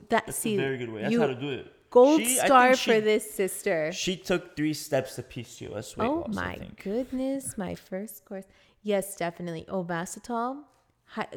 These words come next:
Speaker 1: let me just elaborate on this before we continue with these responses.
Speaker 2: Yeah.
Speaker 1: I have been screaming from the rooftops about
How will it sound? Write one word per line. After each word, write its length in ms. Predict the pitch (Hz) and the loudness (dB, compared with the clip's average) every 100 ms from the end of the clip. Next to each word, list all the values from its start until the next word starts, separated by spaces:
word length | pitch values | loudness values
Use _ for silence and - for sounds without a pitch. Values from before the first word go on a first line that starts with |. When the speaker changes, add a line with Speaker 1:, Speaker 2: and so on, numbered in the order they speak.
| 208 | -8
Speaker 1:
let 120 | 226 | -8
me 120 | 247 | -8
just 180 | 190 - | -10 -10
elaborate 560 | 175 165 - 90 87 - | -8 -6 -6 -8 -8 -10
on 140 | - | -12
this 160 | 185 - | -14 -14
before 260 | 202 180 | -10 -8
we 100 | - | -10
continue 440 | - 185 - 175 170 | -12 -16 -12 -10 -10
with 120 | 170 | -10
these 180 | 170 196 | -12 -12
responses. 720 | - - - 196 202 202 202 | -14 -14 -14 -12 -12 -12 -14
Speaker 2:
Yeah. 80 | - - _ _ _ 208 | -20 -20 _ _ _ -8
Speaker 1:
I 220 | 208 226 285 320 | -4 -4 -4 -4
have 240 | 330 262 | -6 -6
been 320 | 208 190 214 | -8 -6 -6
screaming 640 | 226 - - 180 180 180 208 | -8 -10 -6 -4 -4 -6 -6
from 180 | 214 | -6
the 100 | 208 | -4
rooftops 560 | 185 160 160 - 180 - | -4 -8 -8 -6 -6 -6
about 220 | 190 165 | -8 -6